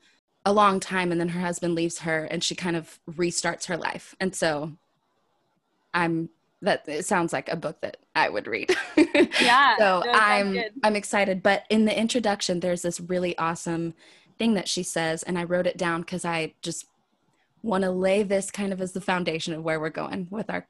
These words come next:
Speaker 2: Mm-hmm.
Speaker 1: topic today. So, "As a Black woman, I navigate an American landscape that claims to be post-racial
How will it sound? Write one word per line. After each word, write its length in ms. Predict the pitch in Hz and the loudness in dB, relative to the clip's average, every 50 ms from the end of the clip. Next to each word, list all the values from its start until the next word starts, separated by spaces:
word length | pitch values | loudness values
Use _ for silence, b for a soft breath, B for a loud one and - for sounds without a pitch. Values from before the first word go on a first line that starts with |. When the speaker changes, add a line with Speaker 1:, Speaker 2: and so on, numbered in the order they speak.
| _ - | _ -18
Speaker 2:
Mm-hmm. 180 | 247 214 220 208 | -16 -16 -16 -14
Speaker 1:
topic 540 | 202 - 160 - - - - - - - _ _ _ _ _ _ | -14 -12 -12 -10 -10 -10 -10 -10 -12 -20 _ _ _ _ _ _
today. 380 | - - 175 175 - - 175 - _ _ | -14 -12 -12 -10 -12 -12 -14 -16 _ _
So, 460 | - - - 233 180 165 175 190 185 - b b b b b b b b b b _ _ _ _ _ _ | -10 -4 0 0 2 2 0 -2 -6 -10 b b b b b b b b b b _ _ _ _ _ _
"As 140 | - 220 214 | 0 2 2
a 40 | 233 | 2
Black 340 | 196 - 196 196 202 277 - | 2 2 2 2 2 0 -2
woman, 440 | 208 190 180 180 175 185 214 233 - - - | -2 -2 -2 -2 -2 -4 -4 -6 -8 -8 -4
I 100 | 190 190 | -2 0
navigate 540 | 190 190 185 185 185 220 220 240 247 - - | 2 2 2 2 2 0 0 0 0 0 0
an 120 | - 208 196 | 0 0 0
American 480 | 185 180 175 175 185 202 - 269 262 | 0 0 0 -2 -2 0 0 2 2
landscape 580 | 233 202 185 180 170 - - - 175 147 - _ | 2 0 -2 -2 -4 -6 -6 -6 -6 -6 -6 _
that 180 | - 165 - | -6 -6 -6
claims 380 | - - - 202 185 190 190 - | -6 -4 -4 -2 -2 -2 -4 -4
to 80 | - 240 | -6 -6
be 120 | 220 220 | -4 -6
post-racial 880 | 220 - - 196 190 190 - 190 185 175 175 - - 175 165 180 247 - | -6 -4 -4 -4 -4 -4 -4 -2 0 0 0 0 -2 -4 -4 -6 -8 -10